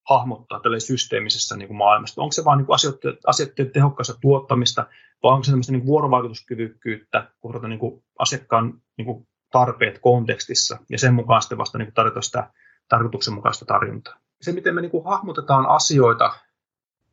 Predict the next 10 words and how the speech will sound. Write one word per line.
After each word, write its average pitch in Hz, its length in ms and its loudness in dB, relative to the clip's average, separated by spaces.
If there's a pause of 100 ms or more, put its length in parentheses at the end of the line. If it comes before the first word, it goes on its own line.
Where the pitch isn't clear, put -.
(240)
niin 131 200 2
se 160 100 -4
on 143 80 -6
tosi 175 260 -2
tärkeää, 160 380 0
koska 127 200 -16
se - 120 -6
määrittää 143 440 2
meidän 127 180 -2
keinovalikoimat. 120 920 -2